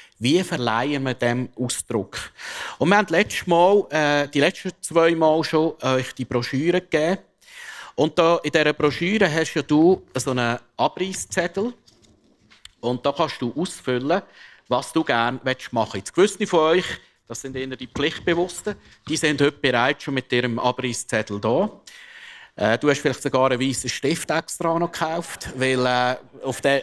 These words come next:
schwarzen Hintergrund kannst du sonst nicht schreiben. Ihr dürft es also gerne vorher schreiben. Da kann man jetzt hinschreiben, deine Spendenzusage. Das kann sein einmalig,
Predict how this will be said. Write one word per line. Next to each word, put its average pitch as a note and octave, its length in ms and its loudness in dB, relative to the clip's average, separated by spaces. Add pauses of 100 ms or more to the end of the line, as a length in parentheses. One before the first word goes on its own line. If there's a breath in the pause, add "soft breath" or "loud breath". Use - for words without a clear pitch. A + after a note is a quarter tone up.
schwarzen D3 600 2
Hintergrund D#3+ 580 0
kannst - 320 -2
du C#3 60 0
sonst A#2+ 100 -6
nicht B2+ 180 -2
schreiben. D#3+ 460 0 (420 loud breath)
Ihr A3 120 2
dürft G3+ 240 4
es - 80 -2
also F3+ 180 2
gerne E3+ 320 2
vorher F3+ 680 4
schreiben. D3+ 520 0 (440 loud breath)
Da G3 300 4
kann E3+ 220 4
man G3+ 160 2
jetzt E3+ 340 2
hinschreiben, D#3 1120 -2
deine C#3 220 -2
Spendenzusage. A#2+ 1400 -8
Das - 160 -8
kann C#3 140 -4
sein A2 260 -6
einmalig, F#3 760 0